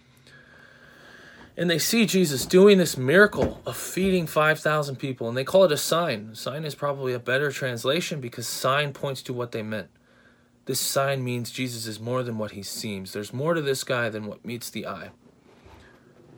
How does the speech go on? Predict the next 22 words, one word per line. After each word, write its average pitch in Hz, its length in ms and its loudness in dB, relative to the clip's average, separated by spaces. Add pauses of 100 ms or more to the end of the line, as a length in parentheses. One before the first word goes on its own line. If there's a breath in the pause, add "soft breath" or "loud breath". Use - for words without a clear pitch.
(680)
Right? 139 240 2
And 135 160 -6
so 160 380 4 (460)
in 135 100 -6
verse 147 220 -4
fifteen, 180 560 0
it 120 120 -10
says 143 300 -4
that 135 160 -4
Jesus, 139 640 -4 (640)
knowing 147 560 2
that 120 220 -2
they 131 140 0
intended 147 520 0
to 127 100 0
come 180 480 2
and 131 180 -6
make 147 200 -4
him 135 220 -4
king 160 340 -4
by 147 160 0
force, 123 480 -2